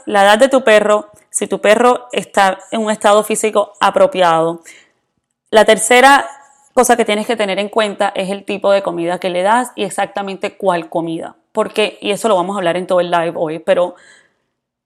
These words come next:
en las perrarinas, en este live voy a hablar de perrarina, concentrado, eh, comida seca,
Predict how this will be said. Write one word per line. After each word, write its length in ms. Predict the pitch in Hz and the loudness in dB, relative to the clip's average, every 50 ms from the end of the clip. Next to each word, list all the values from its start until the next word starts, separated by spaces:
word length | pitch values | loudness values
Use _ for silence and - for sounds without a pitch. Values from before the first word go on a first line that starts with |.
| _ _ _ _ _ - | _ _ _ _ _ -4
en 400 | 226 226 226 220 220 214 - - _ _ _ | -2 -2 -2 -2 -4 -6 -8 -14 _ _ _
las 320 | - - 226 220 208 196 - - - | -8 -2 0 2 2 0 -2 -4 -2
perrarinas, 920 | 233 220 220 220 202 202 247 277 294 277 233 196 202 233 311 320 - - | 0 2 2 4 2 4 4 4 4 4 4 4 2 2 0 -4 -6 -8
en 120 | - 208 202 | -8 -8 -8
este 220 | 196 196 - 254 | -8 -4 -4 -2
live 300 | 240 233 226 233 240 208 208 | 0 2 2 2 2 0 -2
voy 160 | 208 208 208 | -2 0 2
a 80 | 214 | 2
hablar 320 | 214 208 208 208 208 202 202 | 2 2 2 0 0 0 0
de 120 | 220 214 | -2 -2
perrarina, 760 | 214 208 190 196 190 175 175 196 214 226 233 233 233 233 226 | 0 0 0 0 0 0 0 0 -2 -2 0 0 -2 -2 -2
concentrado, 1120 | - 202 196 185 - - - 185 180 170 - 202 202 208 208 214 220 220 220 220 226 226 - - - - _ _ _ _ _ - | -4 -4 -2 -2 -2 -4 -4 -4 -6 -4 0 2 4 6 6 6 6 4 4 2 0 -2 -4 -10 -20 -20 _ _ _ _ _ -14
eh, 460 | 208 196 190 185 180 175 175 - - - | -10 -8 -8 -6 -6 -8 -8 -10 -6 -2
comida 400 | 226 208 202 196 202 202 202 196 | -2 -2 0 0 0 0 0 0
seca, 640 | - - - 240 233 233 - 202 190 196 196 - | 0 0 0 0 0 0 2 0 0 0 -4 -10